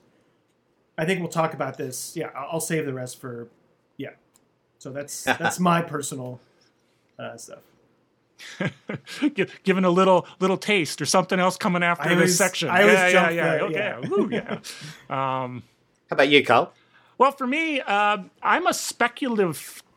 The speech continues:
Speaker 3: speculative fiction kind of person in the sense of that's what I think about. I mean, I literally will walk around and come up with a concept, and, and Eric loves the fact that I'm all about nanomachines and things, but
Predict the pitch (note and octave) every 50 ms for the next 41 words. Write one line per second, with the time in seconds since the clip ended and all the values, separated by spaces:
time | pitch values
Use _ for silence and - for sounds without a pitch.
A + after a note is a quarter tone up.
0 | _ - - - - F#3 - - B3 A#3+ - - A3 G#3 E3 C3+ - - - -
1 | - - - - A#3+ A#3+ B3 B3+ A#3 - - B3 B3 B3 - - - - - -
2 | C#4+ C#4+ C#4+ D#4 D#4 - _ _ _ _ - F3 F3 F3 E3 - - F#3+ F#3+ F3+
3 | - - - E3+ E3 E3 D#3 D3 C3+ A#2 E3 D#3+ F#3 F#3+ - - - F3+ E3 E3+
4 | E3 D#3 C#3+ - F3 E3 E3 - F#3 G3+ G3 G3 G3 - E3 E3 E3+ E3+ E3 E3
5 | E3+ E3 E3 E3+ F#3 G3+ A3 A3+ A3+ A3 A3 G#3 G#3 G3 F#3 E3+ E3+ D3+ D3 D#3+
6 | D#3 E3+ E3+ - E3+ D#3 D#3+ D#3+ D#3+ D#3+ D#3 D3+ D3 C#3+ C#3 C3 C3+ _ _ _
7 | _ _ _ _ _ _ _ _ - D#3+ D3+ D3 C#3+ C#3 C#3+ - - - F#3 F#3
8 | F#3+ F#3+ - F3+ F3 - D3+ - - E3+ D#3+ D#3+ D#3 - - C#3+ C3+ - - -
9 | C3+ C3 C3+ C3 C#3+ C#3+ C3+ C3+ C3+ D3+ D#3 D#3+ D#3+ D#3 - D#3+ D3 C#3 C3 -
10 | - C#3 - - D3 C3+ C3+ - C#3+ C3+ C3+ C3+ C3 C3+ C#3+ C#3 C#3 C#3 C3 C#3
11 | C3+ C3 A#2+ B2 C3+ C3+ C#3 C#3 C3 B2+ - - C#3+ C3 B2+ B2 A#2 B2 B2 A#2
12 | - C#3+ B2 B2+ B2 - - C#3+ C#3 C#3